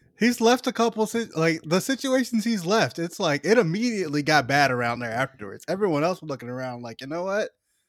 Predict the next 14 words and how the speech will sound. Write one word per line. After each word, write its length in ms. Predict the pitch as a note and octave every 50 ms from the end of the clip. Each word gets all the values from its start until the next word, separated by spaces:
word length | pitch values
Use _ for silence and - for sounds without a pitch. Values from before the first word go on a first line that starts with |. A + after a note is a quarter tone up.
| _ _ _ -
He's 240 | A#3 C4+ G#3 B2
right." 280 | C#3+ G3+ C4+ A#3 C#3 - _ _ _ _ -
<laughs> 100 | F3 -
Like, 340 | - G#3+ - - A3 A3 - - - - - - - _ -
you 180 | F3+ G3+ G#3 G#3+
know, 160 | G3 G3 G3+
he 200 | F#3+ F#3 G#3+ B3
left, 360 | A#3+ A#3+ A#3 - - - -
and 120 | D#3+ E3 F#3+
then 120 | G#3+ G#3+
Kevin 240 | G3 A3+ A3 G#3+ G#3+
Durant 280 | G3+ G3+ G#3+ G#3+ G#3 E3
was 140 | F3 D#3+ D3+
like, 320 | E3 E3 D#3 B2 A#2+ A#2+